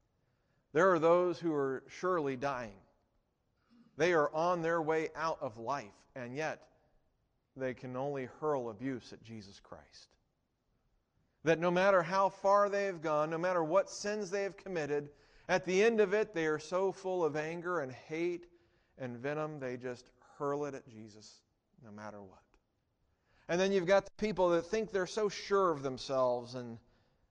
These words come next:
they might even recognize what Jesus has done, but they're not willing to believe him. They mock him instead. They sneer at him, as the,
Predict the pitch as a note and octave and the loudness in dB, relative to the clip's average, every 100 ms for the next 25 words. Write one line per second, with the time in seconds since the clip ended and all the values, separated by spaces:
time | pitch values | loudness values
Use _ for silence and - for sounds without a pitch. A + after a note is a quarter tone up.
0 | _ _ _ _ _ _ C#3+ E3+ F#3 F#3+ | _ _ _ _ _ _ 2 4 8 6
1 | G#3 G3 F3+ - F#3+ F#3+ E3 F3 E3 D#3+ | 6 2 2 4 4 2 -4 -2 0 0
2 | D#3 C3+ - B2+ D#3+ F3 D3 E3 D3+ D#3 | -2 -6 -14 -2 2 2 2 0 0 -4
3 | D#3 C#3 B2+ D#3 C3 A2+ A2+ A2 _ _ | -4 -4 0 2 0 -2 -6 -8 _ _
4 | _ _ _ _ - C#3+ D#3 D3+ C3+ C#3 | _ _ _ _ -8 0 2 2 2 0
5 | C3+ B2 A#2 B2+ B2 A2 G#2+ G#2+ G#2+ B2 | 0 -2 -2 -2 -2 -4 -8 -8 -6 -2
6 | D3+ D#3 - G#2 G2+ - C3+ C3 A2 G#2+ | -2 -2 -8 -12 -14 -10 -4 -2 -2 -6
7 | G2+ - D3 E3 C#3 G#2 G#2+ F#2 _ _ | -10 -10 -6 -4 -2 -4 -10 -18 _ _
8 | _ _ _ _ _ _ _ _ _ _ | _ _ _ _ _ _ _ _ _ _
9 | _ _ _ _ - B2 A2+ A2+ | _ _ _ _ -10 -10 -8 -10